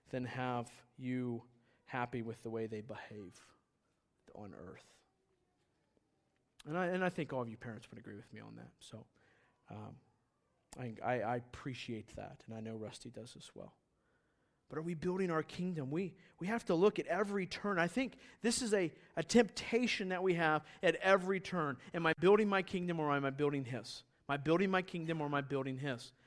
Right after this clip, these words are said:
We need to ask that all the time. I know in our house gathering Tuesday night, we asked the question, "How can we live a life so that we're not caught off guard at the coming of Jesus Christ," as he warned about in chapter twenty-one? How do we do that?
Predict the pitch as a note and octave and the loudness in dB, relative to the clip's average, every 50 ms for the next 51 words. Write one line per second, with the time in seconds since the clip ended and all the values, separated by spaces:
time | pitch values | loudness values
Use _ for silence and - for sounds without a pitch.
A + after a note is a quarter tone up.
0 | - - - _ D#3+ F#3 G3+ F#3+ E3 E3+ F3 F#3+ G#3+ - - - F3+ D3 B2+ - | -20 -20 -12 _ 0 6 6 6 8 10 8 8 8 8 4 4 4 4 4 2
1 | - - - - F#3 F#3+ G#3+ A#3+ B3+ B3+ A#3+ A3 G#3+ - - G3+ F3+ D#3+ D3 A#2+ | -4 -12 -4 4 10 12 12 12 12 12 12 12 8 6 6 4 4 4 4 0
2 | A#2 - - _ _ _ _ _ _ _ _ _ _ _ _ _ _ - - - | -4 -10 -18 _ _ _ _ _ _ _ _ _ _ _ _ _ _ -20 -20 -20
3 | - - - - F3+ G3 A3 G#3+ G3+ F#3+ G3+ G#3+ G#3+ G#3 G3 F#3 - - G3+ F#3+ | -20 -10 0 2 6 8 8 8 10 10 8 8 8 6 4 4 4 4 4 4
4 | F#3 F#3 F3 - - G#3 G3 D#3+ F3+ F3+ F#3+ F#3 D#3+ E3 F3 F3 F#3 G3+ - - | 6 4 0 0 0 -2 0 0 2 4 4 4 6 8 8 8 8 6 4 0
5 | G3 - - G3 G3+ F#3+ F#3 - - - D3 C#3 C#3+ D#3+ D#3+ - - _ - G3 | -4 -2 2 4 4 4 4 0 -2 -2 0 0 0 -2 -6 -10 -14 _ 4 8
6 | G#3+ A#3 C4+ C4+ - C#4+ B3 A3+ A3+ A3 G#3 G3+ A3+ A#3+ A3 A3 G3+ G#3 G#3 G3+ | 10 10 10 10 8 6 6 8 8 6 10 12 12 12 12 12 12 12 12 12
7 | G3 G3 - A3+ G3+ F3+ F#3+ F#3+ G#3+ A3 G#3 - - - - A3+ A3 A#3 B3 A#3+ | 10 8 6 4 4 6 8 8 8 8 6 4 -2 0 6 8 10 12 12 12
8 | A3+ A3 G#3+ - - - G#3+ G3+ F#3 F3 E3+ E3+ F3+ - F3+ - - F#3+ F3 F#3 | 12 10 8 6 4 6 10 12 12 12 12 10 6 2 0 -2 0 0 2 2
9 | F#3 F3+ E3+ D#3+ F3+ E3+ E3 E3 - - E3+ D#3 D#3+ D#3+ - D#3+ - F3+ E3+ D#3 | 2 0 0 0 -2 -4 -4 -6 -2 2 2 4 4 2 0 -2 0 0 -2 0
10 | D#3 D#3+ E3 E3+ E3+ D#3+ D#3 D3+ D3+ D3+ D3+ D3 - - - D#3 C#3 - C3+ - | 2 2 2 2 6 6 8 8 8 6 2 0 -6 -2 0 0 0 -2 -6 -10
11 | - D#3+ C#3+ C#3+ D#3 F3+ F#3 D#3+ A2+ - - - _ _ _ _ _ _ _ _ | -6 -4 -4 -2 0 2 2 2 0 -2 -6 -14 _ _ _ _ _ _ _ _
12 | _ - F#3+ G#3 A3+ A#3 F#3 E3 G#3 A#3+ C4 B3 F3+ E3 A2+ F#2+ | _ 6 8 8 8 8 6 6 8 8 10 8 8 4 2 0